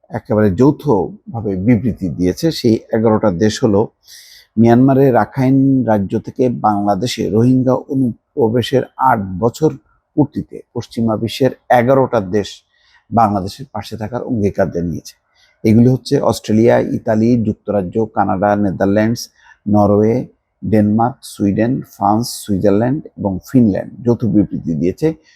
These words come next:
সোমবার ঢাকার ফ্রান্স দূতাবাস তাদের এক্স হ্যান্ডেল বা এবং Facebook পেজে যৌথ বিবৃতিটা প্রকাশ করে।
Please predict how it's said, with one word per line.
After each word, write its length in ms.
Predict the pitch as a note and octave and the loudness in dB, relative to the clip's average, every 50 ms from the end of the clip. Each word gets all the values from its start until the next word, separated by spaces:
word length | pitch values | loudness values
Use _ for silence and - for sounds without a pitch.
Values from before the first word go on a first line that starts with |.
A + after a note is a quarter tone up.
| _ _ _ | _ _ _
সোমবার 480 | - - C3 B2 B2 A#2+ B2 C3 D3+ E3 - _ _ _ _ - - | -4 0 2 4 4 4 4 2 0 0 -4 _ _ _ _ -8 -4
ঢাকার 260 | A2+ A#2 A#2 A2 G#2+ | -4 -2 0 0 0
ফ্রান্স 460 | G#2+ - - - D3 D#3 D#3+ C#3+ - - | 0 -2 -2 2 2 2 2 2 -2 -2
দূতাবাস 460 | A#2 A2+ G2+ - G#2 G2+ A2 B2 - - | 0 0 2 2 2 2 2 0 0 -2
তাদের 220 | A2+ F#2+ F#2 G#2+ - - _ _ - | -2 0 0 0 -2 -4 _ _ -2
এক্স 260 | C3+ B2 - - - | -2 -2 -2 -8 -4
হ্যান্ডেল 340 | - A#2 A2+ A2 A#2 B2 B2+ | -2 0 0 2 2 0 2
বা 160 | A2+ G#2+ F#2+ - _ _ - | 2 2 0 0 _ _ -10
এবং 220 | - G#2 G#2 F#2+ - _ _ _ _ _ - - | -6 -6 -6 -6 -6 _ _ _ _ _ -2 2
Facebook 320 | C3 B2 B2 A#2+ C3 C3 | 4 4 4 4 0 -2
পেজে 480 | - - - A2+ G#2+ G2+ B2+ C#3+ F3 F3+ _ _ _ _ _ _ - G2 F#2+ | -2 -2 -2 0 0 0 -2 -4 -6 -6 _ _ _ _ _ _ -8 -6 -2
যৌথ 340 | G#2 A#2+ C3 C#3+ - - D3+ | 2 4 4 4 2 -2 -4
বিবৃতিটা 1160 | B2 A2 A2 G#2+ F#2 - G#2 F2+ - _ _ _ _ - A#2+ - - A2+ A2 - E3 F3+ A3 - _ - - _ | -2 2 2 2 2 2 0 0 -2 _ _ _ _ -4 -4 -2 -2 -6 -2 -2 -2 -2 -2 -6 _ -20 -18 _
প্রকাশ 320 | - A#2+ G2+ G2+ G2 - - | -4 -2 0 0 -2 -4 -8
করে। 240 | - - - - | -16 -16 -16 -16